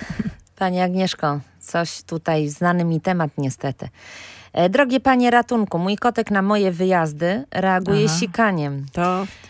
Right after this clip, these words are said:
Speaker 1: No, znam ten
Speaker 2: Tak,
Speaker 1: problem.
Speaker 2: tak.
Speaker 1: Wiem, że mu smutno, ale czy można go jakoś tego oduczyć?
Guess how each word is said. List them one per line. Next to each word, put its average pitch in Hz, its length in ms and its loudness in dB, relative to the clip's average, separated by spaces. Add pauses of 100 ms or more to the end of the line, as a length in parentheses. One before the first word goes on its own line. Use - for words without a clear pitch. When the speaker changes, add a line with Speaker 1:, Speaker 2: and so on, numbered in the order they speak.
(180)
Speaker 1:
No, 196 260 -4
znam 180 280 -2
ten 147 380 -4
Speaker 2:
Tak, 151 120 0
Speaker 1:
problem. 143 440 0
Speaker 2:
tak. 143 160 -4 (260)
Speaker 1:
Wiem, 233 300 2
że 226 180 2
mu 220 160 -2
smutno, 226 420 -2
ale 180 140 0
czy 190 120 -6
można 190 340 -2
go 180 100 0
jakoś 175 320 2
tego 165 280 -4
oduczyć? 156 460 -4